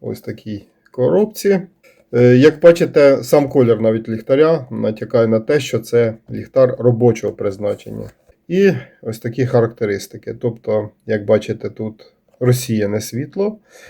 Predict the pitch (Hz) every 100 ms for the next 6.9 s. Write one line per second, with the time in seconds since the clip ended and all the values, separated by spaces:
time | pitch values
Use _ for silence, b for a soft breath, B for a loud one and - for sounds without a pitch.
0 | b - 151 151 147 - 151 151 151 147
1 | 139 127 _ _ - 127 131 123 127 123
2 | 123 113 113 110 117 113 104 113 107 139
3 | 175 208 202 - _ _ _ 190 156 131
4 | 147 151 135 131 120 127 123 110 98 95
5 | - - 117 113 - 123 - 113 104 101
6 | 98 95 - 131 131 190 208 190 170